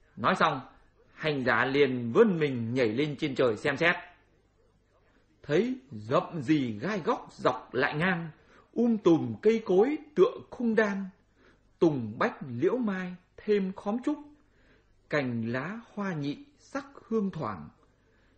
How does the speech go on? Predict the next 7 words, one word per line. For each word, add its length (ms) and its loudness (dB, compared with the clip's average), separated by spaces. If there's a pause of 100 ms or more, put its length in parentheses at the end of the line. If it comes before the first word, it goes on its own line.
Xa 460 -2
trông 340 2 (160)
tít 200 0 (100)
mù 540 0
không 360 -2
thấu 240 -2
hết, 220 0